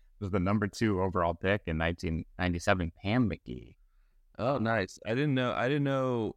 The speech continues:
Speaker 2: I knew he was the daughter of a W, or the son of a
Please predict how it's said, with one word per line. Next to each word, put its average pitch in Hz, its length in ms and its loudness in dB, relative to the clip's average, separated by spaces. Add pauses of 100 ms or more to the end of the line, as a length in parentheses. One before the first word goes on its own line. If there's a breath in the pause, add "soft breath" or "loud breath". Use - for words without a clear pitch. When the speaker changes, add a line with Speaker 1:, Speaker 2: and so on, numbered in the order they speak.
(160)
Speaker 2:
I 110 80 0
knew 160 160 2
he 190 140 0
was 165 160 0
the 120 340 2
daughter 101 380 2
of 98 80 0
a 92 60 0
W, 95 460 0
or 101 360 -2
the 98 240 2
son 92 520 0 (120)
of 92 180 0
a 90 120 2